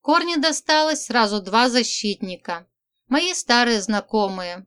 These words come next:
Карл и Дирк. Она по очереди кидалась в оборотней огненными мечами,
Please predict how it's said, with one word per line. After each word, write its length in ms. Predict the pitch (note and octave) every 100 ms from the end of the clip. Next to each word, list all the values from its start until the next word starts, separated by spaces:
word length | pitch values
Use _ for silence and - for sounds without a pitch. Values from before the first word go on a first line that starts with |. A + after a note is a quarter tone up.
| _
Карл 440 | G#3+ A#3 D4+ D4+
и 200 | C#4+ A3+
Дирк. 540 | F3+ F#3 F#3 F3 _ _ _ _ _ -
Она 300 | D4 F4 E4+
по 120 | A#3
очереди 600 | G#3+ B3 - A#3 G#3+ A3
кидалась 600 | - B3 D4 E4 B3+ -
в 60 | G3+
оборотней 680 | D4+ C#4 C#4+ C4+ C4+ C4+ B3+
огненными 580 | D#4 C#4 B3 G#3+ G3+
мечами, 800 | G3 F#3+ F#3+ G#3+ G3 G3 G3 G3+